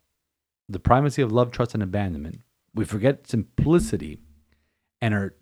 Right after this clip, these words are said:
tied up with legalistic and moralistic mindset that fill the Christian life with rules and regulations and cause the joy of the gospel to grow cold.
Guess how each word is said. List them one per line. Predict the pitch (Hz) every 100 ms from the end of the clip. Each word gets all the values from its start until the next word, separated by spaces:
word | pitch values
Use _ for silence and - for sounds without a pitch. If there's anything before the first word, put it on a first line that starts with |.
| _ _
tied | - - 143 143
up | 123 120 _ -
with | 107 104 95 - _ _ _ _ _ _ _ _ _ _ _ _ _ -
legalistic | 117 147 139 123 120 - 107 - _ _ _ _ _ _ _
and | 110
moralistic | 101 113 147 156 123 110 - 98 - - _ _ _ _ -
mindset | 107 131 151 127 - - - _ _ _ _ _ _ _
that | - -
fill | - 123
the | 120
Christian | 127 -
life | 120 107
with | 80
rules | 90 127 123
and | 117
regulations | 104 95 101 - 90
and | 82
cause | - 107 95
the |
joy | 90 98
of | 101
the | 92
gospel | 90 95 -
to | 90
grow | 85 87
cold. | - - -